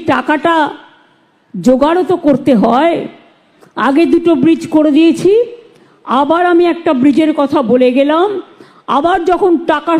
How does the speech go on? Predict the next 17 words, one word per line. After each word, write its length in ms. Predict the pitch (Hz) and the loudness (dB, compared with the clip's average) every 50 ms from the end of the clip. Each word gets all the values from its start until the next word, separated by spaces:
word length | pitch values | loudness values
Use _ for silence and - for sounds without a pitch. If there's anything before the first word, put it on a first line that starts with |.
| - - - | -4 -2 0
সংকুলান 540 | 320 311 302 - 294 311 320 311 302 285 277 | 2 2 2 2 2 0 2 2 2 2 2
হবে, 340 | 262 262 277 294 302 294 285 208 156 147 - - - _ _ _ _ _ _ _ - | 2 2 0 2 2 2 2 0 -2 -4 -12 -20 -20 _ _ _ _ _ _ _ -4
আমাকে 340 | - 277 311 311 - 330 339 | 0 0 0 0 0 0 0
ষোলো 320 | 247 - - 320 339 339 339 | 0 2 2 2 4 4 4
লক্ষ 260 | 339 339 330 339 330 - 349 330 | 2 2 0 -2 -2 -2 0 0
বাড়ি 200 | 311 311 311 330 320 | 0 2 2 2 2
আবার 280 | 320 311 311 311 311 311 | 2 0 0 0 -2 -2
করতে 340 | 311 320 320 277 - - 392 | -2 -2 -2 -2 0 0 0
হবে, 300 | 302 302 285 254 240 214 160 143 - - - _ _ _ _ - - - _ _ | 2 2 2 2 2 0 0 -6 -12 -18 -20 _ _ _ _ -20 -20 -20 _ _
এই 200 | - 302 311 339 330 | -2 0 2 2 2
বারো 280 | 302 311 294 294 311 330 | 2 2 0 0 2 2
লক্ষ 280 | 339 330 320 330 330 330 349 339 320 | 2 2 0 0 -2 -2 0 0 0
বাড়ির 260 | 311 320 339 294 330 330 | 0 0 0 -2 -2 -2
টাকার 300 | 320 302 302 320 320 302 247 | -4 -4 -2 0 0 0 2
যোগান 300 | 262 320 294 311 320 320 311 | 2 2 2 2 2 2 2
দিতে 220 | 285 320 - - 320 294 | 2 2 2 2 2 2
হবে, 240 | 320 320 311 320 302 | 2 2 2 2 2